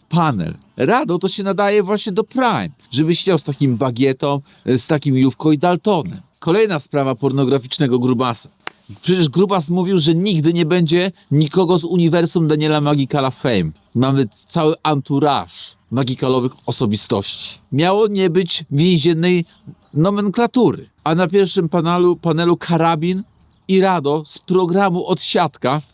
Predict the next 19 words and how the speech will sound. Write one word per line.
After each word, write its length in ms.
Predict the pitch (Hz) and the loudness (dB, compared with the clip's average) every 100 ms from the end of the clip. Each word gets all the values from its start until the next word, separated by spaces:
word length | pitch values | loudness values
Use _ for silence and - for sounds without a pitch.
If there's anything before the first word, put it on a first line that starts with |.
| _ | _
To 100 | 170 | 0
nie 60 | |
był 140 | 277 226 | 0 2
program 340 | 175 135 139 - | 0 0 -2 -2
o 260 | 123 123 117 _ - | 0 -2 -4 _ -4
odsiadce 680 | 147 - 170 147 - 147 | -4 -2 -2 -4 -2 -4
w, 160 | 127 127 | -2 -2
nie 180 | 147 139 | -2 0
wiem, 260 | 104 104 92 _ - | 0 -2 -6 _ -6
odsiadka, 520 | 180 - 220 - 190 | -2 0 -2 0 -2
przesiadka. 680 | - 180 220 196 - 104 92 | 0 0 0 -2 -2 -4 -2
Przesiadamy 500 | 175 165 180 175 175 | -2 0 0 0 0
się 100 | 180 | 0
w 40 | |
auto-, 280 | 156 147 151 | 0 -2 -2
w 60 | |
autobus, 420 | 170 165 202 214 170 | 0 2 2 2 0
w 60 | - | 0
autobus. 600 | 170 214 175 107 92 | 0 2 0 0 -4